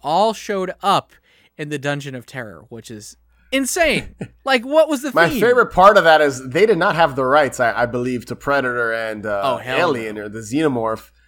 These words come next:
Speaker 2: There's no way
Speaker 1: That's what
Speaker 2: they
Speaker 1: I'm
Speaker 2: had the,
Speaker 1: saying,
Speaker 2: like, the,
Speaker 1: dude. Lawless
Speaker 2: the licensing to use that.
Speaker 1: No,
Speaker 2: Yeah.
Speaker 1: yeah, not at all.
Speaker 2: And Hannibal Lecter, I don't think. Chucky, I think they had, yeah, 'cause two and three and four are Universal. So I think at that point,
Speaker 1: Right.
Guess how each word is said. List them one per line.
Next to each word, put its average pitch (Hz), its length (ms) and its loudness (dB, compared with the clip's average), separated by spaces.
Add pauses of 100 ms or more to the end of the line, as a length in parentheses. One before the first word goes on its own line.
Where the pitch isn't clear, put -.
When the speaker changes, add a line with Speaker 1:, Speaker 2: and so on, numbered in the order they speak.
Speaker 2:
There's 160 160 -2
no 143 460 -4
way 117 260 -8
Speaker 1:
That's 147 260 -2
what 175 80 -4
Speaker 2:
they 165 60 -2
Speaker 1:
I'm 170 60 -2
Speaker 2:
had - 80 -2
the, 208 40 -8
Speaker 1:
saying, 208 240 -2
Speaker 2:
like, 202 120 -6
the, 175 200 -2
Speaker 1:
dude. 165 80 -14
Lawless 156 360 2
Speaker 2:
the 143 40 2
licensing 131 640 0
to 117 100 -8
use 127 320 -4
that. 113 240 -2
Speaker 1:
No, 113 60 -6
Speaker 2:
Yeah. 120 460 -2
Speaker 1:
yeah, 120 60 -6
not 131 240 -2
at 127 80 -6
all. 123 240 -4
Speaker 2:
And 202 160 2
Hannibal 139 320 0
Lecter, 120 400 -2
I 120 100 0
don't 160 180 -2
think. 156 220 -6
Chucky, 247 380 0
I 151 60 2
think 147 280 -6
they 131 140 -6
had, 120 280 -4
yeah, 135 160 0
'cause 107 280 -14
two 202 180 -6
and 147 160 -4
three 143 320 -4
and 110 120 -8
four 135 260 -2
are 117 40 -2
Universal. 113 720 -6 (220)
So 147 100 0
I 151 40 2
think 165 120 -2
at 175 120 -2
that 139 220 0
point, 139 300 -2
Speaker 1:
Right. - 160 -18